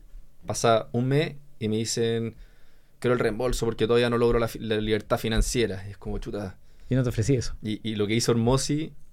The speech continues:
Speaker 1: es muy cierto, que dice, "Los clientes más caros son los que menos te pagan". O sea, son los que más exigen y, y es im-, impresionante. O sea, yo tengo, no sé, un soporte para todas estas personas que pagaron veinte mil, que hay miles.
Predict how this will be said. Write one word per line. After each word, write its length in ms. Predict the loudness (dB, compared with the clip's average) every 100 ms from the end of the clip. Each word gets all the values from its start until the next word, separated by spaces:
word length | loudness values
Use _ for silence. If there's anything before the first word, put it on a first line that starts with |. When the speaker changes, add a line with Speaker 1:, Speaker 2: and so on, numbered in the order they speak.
| -20 -14 -8
Speaker 1:
es 80 | -2
muy 240 | 0 0
cierto, 600 | 2 0 0 -6 -6 -12 -20 -20 -8
que 100 | -4
dice, 380 | 0 2 0 -4 -16 -20 -20 -20 -18 -16 -6
"Los 140 | -2 0
clientes 440 | 2 0 4 4 4 -4 -10 -14 -16 -20 -20 -6
más 260 | 2 2 4
caros 560 | 4 6 4 0 -18 -20 -20 -20 -16
son 220 | -2 0
los 80 | 4
que 140 | 4
menos 220 | 6 6
te 120 | 4
pagan". 280 | 4 2 -2 -12 -14
O 40 |
sea, 80 | -8
son 140 | -4 -4
los 100 | -2
que 140 | -2
más 420 | 0 0 -2 -10 -12
exigen 640 | -8 -4 -2 -2 -2 -6 -10
y, 160 | -10 -4
y 160 | 0
es 60 | 0
im-, 80 | -2 -4
impresionante. 560 | -4 -4 -4 -2 -2 -2
O 20 |
sea, 120 | 2
yo 120 | 2
tengo, 160 | 2 0
no 80 | -2
sé, 100 | -4
un 80 | -4
soporte 640 | 2 4 2 0 -4 -4 -16 -20 -20 -20 -20 -20 -6
para 80 | 0
todas 80 | 2
estas 140 | 2
personas 400 | 0 0 -2 -2
que 120 | -2
pagaron 280 | 0 2 2
veinte 240 | 0 0 2
mil, 300 | 2 0 -8 -12
que 80 | -6
hay 40 | -2
miles. 520 | 0 2 0 -2